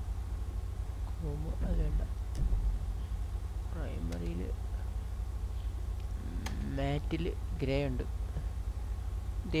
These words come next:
ഏതാണ്ട് ഏതാ, ഏതാ കൊള്ളാന്നേ? ഈ ബ്ലൂ ആണോ പറഞ്ഞേ? ഈ ബ്ലൂ ആ? സ്കൈ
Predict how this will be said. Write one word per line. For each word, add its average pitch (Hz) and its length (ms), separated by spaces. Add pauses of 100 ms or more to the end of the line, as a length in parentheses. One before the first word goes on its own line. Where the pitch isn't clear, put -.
ഏതാണ്ട് 170 300 (100)
ഏതാ, 160 200 (200)
ഏതാ 160 240
കൊള്ളാന്നേ? 151 380 (1200)
ഈ - 20 (120)
ബ്ലൂ 226 160
ആണോ 240 200
പറഞ്ഞേ? 240 220 (500)
ഈ - 20 (100)
ബ്ലൂ 220 180
ആ? - 20 (1500)
സ്കൈ - 220